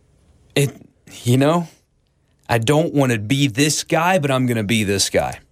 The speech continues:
The current teams in the S E C that are under the N C double A's microscope are Tennessee and L S U.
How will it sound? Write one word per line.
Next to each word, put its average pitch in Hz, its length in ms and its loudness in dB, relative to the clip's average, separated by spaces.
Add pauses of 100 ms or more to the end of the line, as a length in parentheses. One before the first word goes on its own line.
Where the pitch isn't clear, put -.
(920)
The 135 100 2
current 247 420 2
teams 147 420 0
in 127 180 0
the 120 200 4
S 117 180 -2
E 113 140 -4
C 98 260 0
that 92 160 0
are 95 160 0
under 113 240 2
the 101 160 2
N 104 100 0
C 104 120 -4
double 92 260 0
A's 90 160 -2
microscope 87 720 -6
are - 100 -14
Tennessee 120 580 -4
and 64 320 -6
L 82 220 0
S 73 220 -4
U. - 180 -10